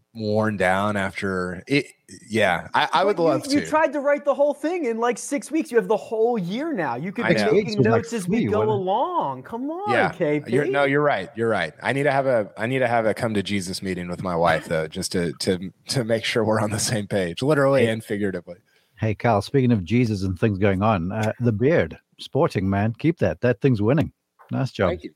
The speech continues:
Speaker 3: Yeah, very
Speaker 1: Thank you.
Speaker 3: cool.
Speaker 2: Yeah, this
Speaker 1: Appreciate
Speaker 2: is why
Speaker 1: it.
Speaker 2: you need to, this is why you need to watch on YouTube. Kyle Porter sporting, uh,
Speaker 3: <laughs> Yeah, he's got the beard.
Speaker 2: quite the
Speaker 1: Speaking
Speaker 2: beard.
Speaker 1: of Jesus and things going
Speaker 3: <laughs> Oh,
Speaker 1: on.
Speaker 3: you got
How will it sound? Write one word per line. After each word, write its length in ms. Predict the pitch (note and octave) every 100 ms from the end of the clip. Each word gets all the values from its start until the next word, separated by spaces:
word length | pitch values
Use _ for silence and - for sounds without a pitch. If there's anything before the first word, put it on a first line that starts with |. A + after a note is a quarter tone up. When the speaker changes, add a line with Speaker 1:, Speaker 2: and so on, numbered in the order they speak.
| _ _ _ -
Speaker 3:
Yeah, 220 | G2 B2+
very 140 | F#2 B2+
Speaker 1:
Thank 120 | B2
you. 40 |
Speaker 3:
cool. 100 | F2+ - _ _ _ -
Speaker 2:
Yeah, 60 | G3
this 60 |
Speaker 1:
Appreciate 120 | -
Speaker 2:
is 60 | F#3
why 80 | F#3
Speaker 1:
it. 20 |
Speaker 2:
you 60 | F3+
need 140 | F3
to, 80 | E3
this 160 | E3 D#3
is 60 |
why 80 | G#3
you 60 | F#3
need 120 | E3
to 40 |
watch 220 | D#3+ D#3+
on 100 | C#3+
YouTube. 360 | B2+ D3 C3+ A2+
Kyle 280 | D3 D3 C3+
Porter 300 | C#3 C#3 B2
sporting, 340 | C#3 C3 B2 A#2+
uh, 20 |
Speaker 3:
<laughs> 500 | A2+ A2 G#2+ G#2+ A2
Yeah, 140 | A#2+ A#2+
he's 100 | A2
got 160 | A#2+
the 80 | A2
beard. 420 | G2 B2+ B2+ F#2+ - - - - - -
Speaker 2:
quite 200 | - E3
the 60 | F3+
Speaker 1:
Speaking 260 | C3 C#3+
Speaker 2:
beard. 120 | E3 A3
Speaker 1:
of 220 | F#3+ C3+
Jesus 960 | - - E3+ - G3 D3 - F#3 - -
and 260 | - E3 -
things 380 | - D#3 F3+ D3
going 420 | - D3 D#3+ C#3+
Speaker 3:
<laughs> 0 |
Oh, 140 | A2+ -
Speaker 1:
on. 220 | C4+ C4
Speaker 3:
you 100 | C4
got 140 | C4